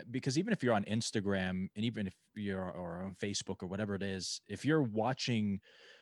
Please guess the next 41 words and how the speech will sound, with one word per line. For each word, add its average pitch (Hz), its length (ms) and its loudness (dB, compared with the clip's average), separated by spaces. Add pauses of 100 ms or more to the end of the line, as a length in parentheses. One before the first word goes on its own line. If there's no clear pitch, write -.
(180)
all 113 200 4
these 117 200 2
people 113 280 0
that - 160 -4
you 101 100 0
follow 95 460 -2
or 95 240 -2
your 92 140 -4
friends 104 400 0
that - 100 -8
you 98 140 -2
have, 95 320 -4
you're 95 100 -2
watching 107 340 0
their 92 140 2
feeds 104 760 -2
and 90 240 -4
then 87 240 -6 (120)
things 110 240 0
that 90 120 -6
they've 107 240 0
liked 98 320 -2
may 190 140 -2
come - 240 -2
into 98 240 -2
your 98 80 -2
feed. 92 460 -6 (260)
You're 113 100 2
eventually 135 460 0
going 110 360 2
to 113 100 -4
see 101 280 -2
something 110 520 0
from 107 320 0
a 95 200 -4
gym, 95 600 -2 (540)
and 104 460 0
more 120 440 4
and 120 120 4
more 110 380 4
is 98 240 -2